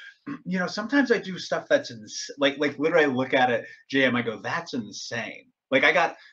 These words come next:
Grant Cardone to invest ten thousand dollars into my business. Like,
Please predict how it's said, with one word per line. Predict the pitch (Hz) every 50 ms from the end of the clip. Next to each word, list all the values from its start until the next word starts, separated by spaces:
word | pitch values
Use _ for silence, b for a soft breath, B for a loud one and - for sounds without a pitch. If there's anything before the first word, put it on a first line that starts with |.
| B B
Grant | - - 135 151 160 160 160
Cardone | - - 151 135 123 131 139 139 135 127 120
to | - 135
invest | 123 120 117 123 120 - - -
ten | - - 143 139 135 131
thousand | 127 123 123 123 117 127 117
dollars | 113 104 110 110 110 110 107 117
into | 110 104
my | 101 98 95 92
business. | 92 113 113 110 - 92 - - -
Like, | 127 123